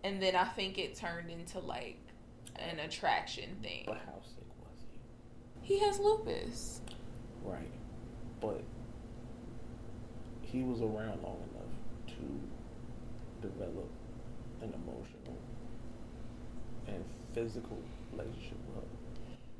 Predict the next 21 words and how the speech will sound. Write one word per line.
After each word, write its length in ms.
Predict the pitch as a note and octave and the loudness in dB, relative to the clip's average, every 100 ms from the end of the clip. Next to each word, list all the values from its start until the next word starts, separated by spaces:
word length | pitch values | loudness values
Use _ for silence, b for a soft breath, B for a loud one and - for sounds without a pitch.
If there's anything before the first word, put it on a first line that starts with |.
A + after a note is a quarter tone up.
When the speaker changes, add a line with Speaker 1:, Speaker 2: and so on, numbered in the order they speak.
| - - | -8 6
Speaker 1:
Yeah, 400 | G4 B4 A4+ - | 8 10 8 6
'cause 140 | E4 D#4 | 4 12
I 120 | F#4 | 12
think 340 | - D4+ - | 12 4 2
initially 640 | - A3+ A3+ A#3+ F4 B3 A#3 | 2 4 6 4 2 0 0
she 240 | - B3 | 0 0
thought 260 | A#3+ G#3 G3+ | 6 6 6
of 120 | G3 | 2
it 160 | G3 | 2
as, 200 | F#3+ F#3 | 4 4
like, 260 | F#3 F3+ - - B B B - | 4 2 2 -10 B B B 12
acting 340 | F3+ F#3+ F#3 | 12 12 6
as 160 | F3+ F3+ | 4 2
a 40 | |
parental 440 | F3+ F3+ E3+ G#3+ B3+ | 0 0 0 0 -2
unit, 340 | E3 D#3+ F3 | -4 -4 -4
and 200 | F3 E3 | -2 -2
then 100 | D#3+ | -2
it, 200 | E3 D#3+ | -2 2
like, 460 | E3 D#3 D#3 - - - - - - - | 4 4 2 2 0 -2 -10 -10 -10 -8
shifted. 540 | - - B3+ - - | -2 -2 -2 -4 -6